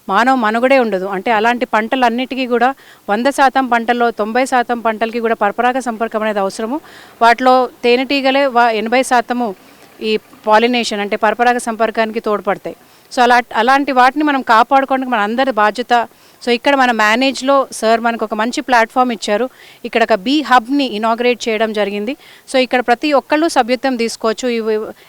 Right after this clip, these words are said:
అగ్రికల్చర్ ఉన్నా, నాన్ అగ్రికల్చర్, ఎన్జీఓస్, ఎఫ్పిఓస్, సెల్ఫ్ హెల్ప్ గ్రూప్స్, గవర్నమెంట్ ఆర్గనైజేషన్, ప్రైవేట్ ఆర్గనైజేషన్స్, యూత్, ప్రతి ఒక్కళ్ళం చేయి కలిపితేనే మనం ఈ తేనెటీగల్ని కాపాడుకోగలుగుతాము, అవేర్‌నెస్ క్రియేట్ చేయగలుగుతాము. రూరల్,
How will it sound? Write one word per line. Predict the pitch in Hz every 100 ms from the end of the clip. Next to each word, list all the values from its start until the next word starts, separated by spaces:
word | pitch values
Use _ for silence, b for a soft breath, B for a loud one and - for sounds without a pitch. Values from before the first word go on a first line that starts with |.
| 214
అగ్రికల్చర్ | 196 247 262 262 254
ఉన్నా, | 226 226 240
నాన్ | 214 214 233
అగ్రికల్చర్, | 240 208 220 226 214 220 202 214 -
ఎన్జీఓస్, | 214 214 247 220 202 208 202 214
ఎఫ్పిఓస్, | 208 - 254 233 196 202
సెల్ఫ్ | 190 220 226 247
హెల్ప్ | 240
గ్రూప్స్, | 208 208 - 196 185 B B B
గవర్నమెంట్ | 214 233 254 254
ఆర్గనైజేషన్, | 233 208 214 208 190 214 196
ప్రైవేట్ | 214 220 254 240
ఆర్గనైజేషన్స్, | 220 208 214 190 202 190
యూత్, | 208 254 240 196 180 B B B -
ప్రతి | 240 302
ఒక్కళ్ళం | 285 233 302 302 320 -
చేయి | 262 269 269 -
కలిపితేనే | 220 226 233 254 262
మనం | 254 233
ఈ | 240 233 233 226 b b -
తేనెటీగల్ని | 233 254 254 240 247 247
కాపాడుకోగలుగుతాము, | 226 208 233 233 240 226 214 202 214 214 226 208
అవేర్‌నెస్ | 202 233 254 247
క్రియేట్ | 226 220 226 220
చేయగలుగుతాము. | 208 208 214 208 208
రూరల్, | 202 240 247 202